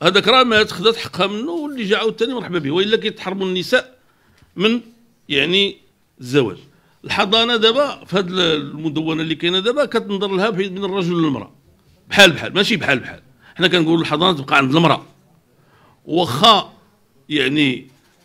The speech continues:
تزوج المرأة تبقى الحضانة عندها، إلا إذا ثبت أنه الزوج ديالها يسيء إلى المحضون أو المحضون. هاد الشيء هذا ياك ما تا هو م-، <laughs> تا هو معقد، نوض في حالتي نخلي الأستاذة، فهمتيني ولا لا؟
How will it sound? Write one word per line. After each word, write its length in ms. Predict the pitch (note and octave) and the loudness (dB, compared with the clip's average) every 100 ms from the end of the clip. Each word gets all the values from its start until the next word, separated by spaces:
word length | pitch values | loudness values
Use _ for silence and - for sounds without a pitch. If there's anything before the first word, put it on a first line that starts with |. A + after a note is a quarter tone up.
| - A2+ | -20 -16
تزوج 380 | G#2+ F3+ F#3+ D3+ | -4 0 2 4
المرأة 420 | D#3+ F3+ B3+ - | 2 4 2 -2
تبقى 300 | - C#3 - | -8 -6 -2
الحضانة 480 | F3 D#3 C#3+ E3 G3 | -2 -2 -2 0 0
عندها، 420 | D#3+ D#3+ A#2 G2+ _ A#3 | 0 -2 -4 -10 _ 0
إلا 360 | F#3+ E3 G#3+ | 2 2 2
إذا 240 | D3 D3 D3 | 2 2 0
ثبت 400 | B2+ A#2 A2 F#3+ | 0 -6 -4 -4
أنه 460 | C#3+ C3 B2 A#2+ | -4 -6 -2 -2
الزوج 380 | D#3 A2 D#3+ A#2 | -2 -2 -2 -2
ديالها 540 | G2 A#2 G2+ G#2 E3 _ _ _ - | -4 -6 -4 -8 -10 _ _ _ -16
يسيء 360 | B2 - D#3 - | -12 -8 -8 -8
إلى 240 | C#3 C#3 | -6 -4
المحضون 440 | C#3+ B2 G#2+ C3+ D3+ | -4 -6 -10 -10 -8
أو 140 | C3 | -6
المحضون. 420 | C3 G#2 G#2 F#2 - _ _ _ _ _ _ _ _ _ _ _ _ _ _ _ _ - | -8 -8 -12 -14 -16 _ _ _ _ _ _ _ _ _ _ _ _ _ _ _ _ -4
هاد 60 | D#3 | -4
الشيء 240 | D3+ F3+ | 0 0
هذا 400 | F3+ F#3+ E3+ D3+ | 2 2 2 2
ياك 160 | D3 E3 | 0 -2
ما 200 | A3 F#3+ | -2 -2
تا 160 | D3+ F3 | 0 -2
هو 200 | E3+ E3+ | -2 -2
م-، 220 | D#3 D3 - | -2 -4 -6
<laughs> 120 | F3+ | -6
تا 80 | G#3 | -4
هو 80 | F#3 | -4
معقد، 440 | F3 - - C#3+ | -4 -10 -10 -8
نوض 160 | D3+ C#3+ | -8 -8
في 80 | C3+ | -6
حالتي 240 | C3+ C#3 | -6 -6
نخلي 220 | C3+ C3+ | -10 -12
الأستاذة، 640 | C3+ A#2 - C3+ B2+ G#2+ - _ _ _ _ _ - | -12 -14 -10 -6 -6 -8 -12 _ _ _ _ _ -16
فهمتيني 280 | A#2+ C#3 C3 | -10 -4 -4
ولا 180 | G#2+ | -4
لا؟ 100 | F2+ | -8